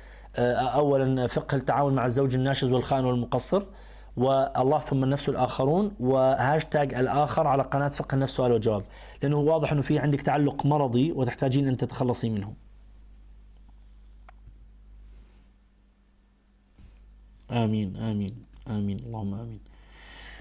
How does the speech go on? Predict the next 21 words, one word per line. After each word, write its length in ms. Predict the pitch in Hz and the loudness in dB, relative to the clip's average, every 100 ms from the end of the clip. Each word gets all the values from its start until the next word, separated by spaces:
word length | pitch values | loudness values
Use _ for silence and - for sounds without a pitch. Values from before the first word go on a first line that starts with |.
| - - - - - 123 | -20 -20 -20 -20 -8 -2
"وإني 300 | 139 160 147 | 0 0 0
خفت 260 | 170 170 | -2 0
الموالي 460 | 151 143 147 151 147 | 0 2 2 2 2
من 60 | |
ورائي 360 | 143 139 147 147 | 2 2 2 2
وكانت 320 | 139 151 139 | 0 0 0
امرأتي"، 320 | 143 143 135 | 0 0 0
هذه 200 | 131 147 | 0 2
أسئلة 240 | 156 156 143 | 2 2 2
عن، 140 | 143 | 2
عن 120 | 131 | 0
سورة 240 | 127 151 139 | 0 -2 0
مريم. 440 | 151 139 113 110 90 - | 2 2 0 -4 -10 -2
طيب، 360 | 120 117 131 - - - - - - | 2 2 2 -2 -14 -20 -20 -16 -4
هل 80 | 139 | -2
الأصل 260 | 165 147 147 | 0 0 0
في 40 | |
الإنسان 340 | 135 139 151 | 0 0 -2
حب 160 | - 143 | 0 2
الذرية؟ 380 | 131 143 147 147 | 2 2 0 0
نعم. 380 | 135 117 123 | 0 0 -2